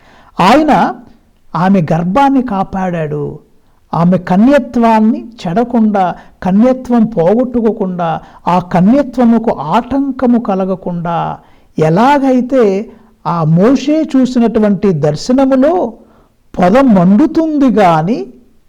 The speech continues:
కాలిపోవట్లేదు. గర్భం ధరించినప్పటికీ ఆమె కన్యత్వమునకు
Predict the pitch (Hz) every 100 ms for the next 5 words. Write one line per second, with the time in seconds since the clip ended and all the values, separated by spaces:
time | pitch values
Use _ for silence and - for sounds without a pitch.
0 | _ - 196 320 359 269 185 151 170 139
1 | - _ _ _ _ _ _ _ _ _
2 | - 139 175 185 190 311 311 285 196 175
3 | 240 254 254 247 247 277 277 277 349 392
4 | 381 - - _ _ _ _ _ 165 170
5 | 170 165 - 165 247 294 285 - 208 196
6 | 180 180 330